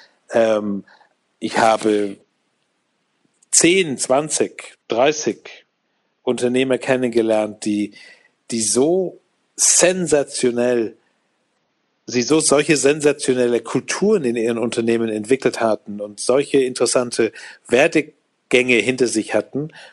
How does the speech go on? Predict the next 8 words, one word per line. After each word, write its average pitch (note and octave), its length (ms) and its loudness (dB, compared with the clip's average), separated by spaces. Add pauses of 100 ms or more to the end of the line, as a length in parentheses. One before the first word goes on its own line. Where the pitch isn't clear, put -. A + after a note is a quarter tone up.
(200)
um C#3 400 0 (1040)
ihre B2 240 0
Systeme C3+ 500 0
zu - 140 0
entwickeln, A2 560 -2
dass A#2 180 0
ich - 300 -4 (640)
da A#2 480 2